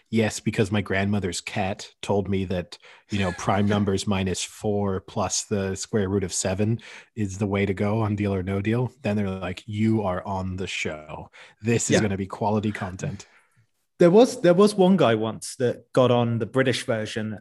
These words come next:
Speaker 2: and I think there's twenty-two boxes or twenty-three, I can't remember. But he said, "I'm just gonna do one to twenty-three in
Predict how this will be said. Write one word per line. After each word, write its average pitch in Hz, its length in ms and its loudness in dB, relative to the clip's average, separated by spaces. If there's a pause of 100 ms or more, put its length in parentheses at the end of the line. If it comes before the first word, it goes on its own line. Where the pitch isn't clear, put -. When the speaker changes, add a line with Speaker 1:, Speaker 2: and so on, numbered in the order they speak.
(120)
Speaker 2:
and 135 180 2
I 135 80 4
think 165 180 4
there's 147 140 4
twenty-two 135 840 0
boxes 110 420 -2
or 113 60 -6
twenty-three, 110 440 -4
I 101 60 0
can't 110 220 -2
remember. 107 460 -4
But 131 100 2
he 127 60 2
said, 139 200 4
"I'm 127 100 4
just 127 160 0
gonna 127 180 0
do 123 140 0
one 117 280 -2
to 117 100 -16
twenty-three 113 640 -6
in 107 240 -10